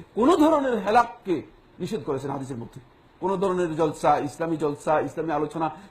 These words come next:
সবকিছুকে নিষেধ করেছেন। কিন্তু আমরা আসলে আমাদের তো সময় জুমার দিনটাই, যেহেতু মানুষের ব্যস্ততা এমন পর্যায়ে চলে গিয়েছে যে জুমার দিন ছাড়া তাদের ইসলামের জন্য আর কোনো সুযোগই নেই। মানে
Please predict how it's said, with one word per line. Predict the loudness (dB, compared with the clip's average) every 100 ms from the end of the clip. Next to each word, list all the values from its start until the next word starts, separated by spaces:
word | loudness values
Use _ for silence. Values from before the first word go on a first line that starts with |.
| -2
সবকিছুকে | -2 -2 -6 -4
নিষেধ | -4 -4
করেছেন। | -4 -6 -12 -16 -10
কিন্তু | 0
আমরা | 2 2 -2
আসলে | -4 -4
আমাদের | -4 -4 -6
তো | -10
সময় | -8 -6 -4
জুমার | -2 -2 -2
দিনটাই, | -4 -6 -8 -10 -16 _ _ _ _ 4
যেহেতু | 6 6 4
মানুষের | 0 0 0 2
ব্যস্ততা | 2 0 -2 0
এমন | -2 -4 -2
পর্যায়ে | 2 2 2
চলে | 2 2
গিয়েছে | 2 2 2
যে | 2 0 -2 -10 -2
জুমার | 6 6 4
দিন | -2 -2
ছাড়া | 2 2
তাদের | 2 0 -2 -10 -10
ইসলামের | -2 2 2 2
জন্য | -2 2
আর | 2 2
কোনো | 0 -6
সুযোগই | -6 -4 0 0
নেই। | 0 -2 -10 -20 _ _ -20 -20 _ _ -4
মানে | -2 -2